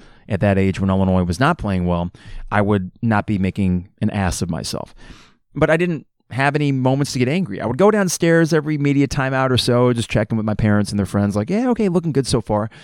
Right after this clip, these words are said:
And I kinda kept waiting for the other shoe to drop just because this was uncharted territory for me as a fan.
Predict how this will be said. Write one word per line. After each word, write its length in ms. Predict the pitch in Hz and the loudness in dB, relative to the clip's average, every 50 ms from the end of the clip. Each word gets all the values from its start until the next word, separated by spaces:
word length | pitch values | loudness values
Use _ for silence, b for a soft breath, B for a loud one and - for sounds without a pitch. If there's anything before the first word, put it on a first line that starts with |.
| B B B | B B B
And 120 | - 143 143 | -2 -2 -2
I 20 | |
kinda 260 | - - 233 - 285 240 | -2 -2 -2 -2 -2 -2
kept 180 | - 190 131 | -2 -2 -2
waiting 260 | 123 135 135 135 147 | 0 -2 0 0 -2
for 140 | 131 - 135 | -2 -2 0
the 120 | 123 117 117 | 2 2 2
other 140 | 117 117 | 2 0
shoe 240 | 110 - - - 117 | -2 -2 0 0 0
to 100 | 110 107 | 0 0
drop 300 | 95 - 104 98 101 - | 0 0 0 0 0 -2
just 220 | - 165 156 - - | -2 -4 -4 -4 -4
because 320 | 170 - 156 143 131 107 | -6 -2 -2 -2 -2 -2
this 240 | 120 160 165 - - | -2 -4 -4 -2 -2
was 200 | 185 160 127 - B B B B B B B - _ _ _ - | -2 -2 -2 -4 B B B B B B B -20 _ _ _ -4
uncharted 500 | 135 139 139 - - 139 135 123 117 101 | -4 -4 -2 -2 0 0 0 0 -2 -4
territory 480 | - 120 110 110 107 - - 107 104 | -2 -2 0 0 0 -2 -2 -2 -4
for 120 | 98 - 101 | -2 -4 -4
me 120 | 98 95 | -2 -2
as 100 | 95 90 | -2 -2
a 60 | 101 | -4
fan. 300 | - - 135 139 107 - | -4 -2 -2 -2 -2 -4